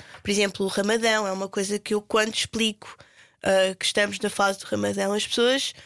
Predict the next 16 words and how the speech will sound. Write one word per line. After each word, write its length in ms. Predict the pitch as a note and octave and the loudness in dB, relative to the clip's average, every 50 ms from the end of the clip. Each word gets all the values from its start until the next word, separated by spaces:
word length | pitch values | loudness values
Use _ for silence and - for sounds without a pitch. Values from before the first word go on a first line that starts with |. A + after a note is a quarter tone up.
| - - - _ _ _ _ _ _ _ _ _ | -20 -20 -20 _ _ _ _ _ _ _ _ _
te-, 200 | - A#3+ A#3 - | 0 0 0 0
fazem 300 | A3 - A#3 A#3 A#3 C4+ | 0 2 2 2 2 2
perguntas 640 | C4 - - C4 C4 B3 C4 C4+ C4 - C#4+ C#4 C4+ - | -2 -2 -2 -2 0 0 0 0 0 2 0 2 0 -2
que 140 | - - - _ | -6 -10 -6 _
parece 400 | - C#4 C4 C4 C4+ C4+ - - | 2 4 4 4 4 2 0 -4
que 80 | - - | -8 -4
são 140 | - B3+ | -2 -2
inco-, 300 | B3+ B3+ B3 - - - - - - - - - - - - - - - | -2 -2 -2 -4 -6 -8 -8 -10 -14 -14 -14 -12 -12 -10 -10 -12 -8 -2
não 80 | - C4 | 2 4
é 60 | C#4 | 4
inconvenientes, 800 | D4+ D4 - E4 D#4 D4+ D4 - C4 C4 C4+ C#4 C#4 C4+ B3+ - | 4 4 2 2 2 2 0 -2 -2 2 2 4 4 2 0 -4
mas 120 | G#3 G#3 | -10 -6
são 140 | - A#3 A#3 | -4 -4 -4
perguntas 420 | A#3 - A#3+ A3+ B3+ B3+ - C4+ - | -2 -2 -4 -2 -2 -4 -4 -4 -2
que 80 | - | -2
eu, 240 | C4+ C4 B3 B3 A#3+ | -2 -2 -2 -4 -8